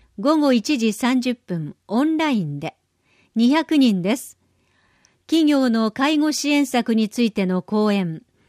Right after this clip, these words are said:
先進的な取り組み事例紹介等があります。申し込み等詳細はホームページをご覧ください。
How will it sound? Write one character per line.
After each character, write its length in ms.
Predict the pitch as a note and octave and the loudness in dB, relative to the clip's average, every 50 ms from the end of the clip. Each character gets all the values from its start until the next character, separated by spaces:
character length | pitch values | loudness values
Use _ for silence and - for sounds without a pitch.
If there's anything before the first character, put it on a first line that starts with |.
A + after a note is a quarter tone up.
| _ _ _ _ _ | _ _ _ _ _
先 280 | _ - - C4 C#4+ D#4 | _ -2 0 2 2 2
進 260 | - - D#4+ D#4 C#4+ - | 0 0 0 0 0 0
的 220 | D4 C4 - B3+ | -2 -2 0 0
な 160 | C4 B3 B3 | 0 0 0
取 180 | - C4 B3 D4 | 0 0 0 0
り 40 | C#4+ | 0
組 220 | - D4 C#4 C#4+ | 0 2 2 2
み 20 | B3+ | 2
事 160 | A3+ C4 C4 | 2 0 2
例 180 | A#3+ G#3 G3 F#3+ | 2 2 0 0
紹 280 | F3+ - A3+ A#3 A3+ A3 | -2 -2 -2 -2 -2 -2
介 220 | - G#3+ G#3 G3+ | -2 -4 -4 -4
等 220 | _ - B3+ A#3+ | _ -2 0 0
が 280 | G3+ F3+ F3 F3 - - | 0 -2 -4 -6 -6 -8
あ 40 | F3+ | -6
り 120 | E3 E3+ | -6 -6
ま 160 | D#3+ E3+ G#3+ | -4 -6 -6
す。 200 | A#3 - - _ _ _ _ _ _ _ _ _ _ _ _ _ _ _ | -8 -10 -18 _ _ _ _ _ _ _ _ _ _ _ _ _ _ _
申 220 | G3 A3 B3+ C#4+ C#4 | 0 2 2 2 0
し 80 | - | -2
込 140 | - - D4+ | -4 -2 0
み 140 | B3 B3+ A#3+ | 0 0 0
等 160 | - B3+ A#3 A3 | 2 0 0 0
詳 280 | A#3 - A#3+ A#3 A#3 | 0 0 -2 -2 -2
細 280 | A3+ - A3+ A3 G#3+ G3+ | -2 -2 -2 -2 -2 0
は 220 | G3+ G3+ F#3+ - _ | 0 -2 -2 -4 _
ホ 240 | - - B3+ D4 | -8 -4 -2 -2
ー 20 | D#4+ | 0
ム 120 | E4+ E4+ | -2 -2
ペ 160 | - D#4 D#4 | -2 -2 -2
ー 40 | D4 | -2
ジ 120 | A3+ A#3 G#3+ | 0 0 -2
を 100 | G#3 F#3 | 0 -2
ご 80 | F#3+ F3+ | -2 -4
覧 140 | F3+ F#3 | -4 -4
く 80 | - - | -6 -6
だ 120 | G3 F#3+ | -8 -8
さ 220 | G3 - G3 F3+ F3 | -6 -6 -6 -6 -6
い。 80 | E3+ | -8